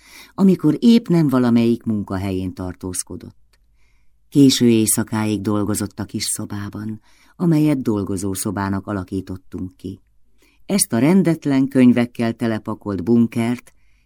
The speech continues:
én szeretetteljesen csak oduként emlegettem.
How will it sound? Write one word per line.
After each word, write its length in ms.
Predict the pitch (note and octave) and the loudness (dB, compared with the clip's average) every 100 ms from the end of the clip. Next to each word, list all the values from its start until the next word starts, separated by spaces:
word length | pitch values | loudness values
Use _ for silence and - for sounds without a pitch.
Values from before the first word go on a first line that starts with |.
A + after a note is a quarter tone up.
| _ | _
én 200 | - F3+ | 0 2
szeretetteljesen 1300 | D3 - F3+ F3 D3+ C#3 - A#2+ A2+ A2 G#2+ G#2+ A2 A#2+ | 2 2 0 0 -4 -6 -4 -4 -2 -4 -6 -6 -4 -6
csak 280 | - D#3 - | -8 -10 -4
oduként 680 | A#2 G#2+ F#2+ - G2+ G#2+ G2+ | -2 -2 -4 -4 -6 -6 -6
emlegettem. 1040 | F#2+ F2+ F2+ E2+ G2 _ - G2 F#2 | -6 -6 -6 -10 -14 _ -18 -16 -16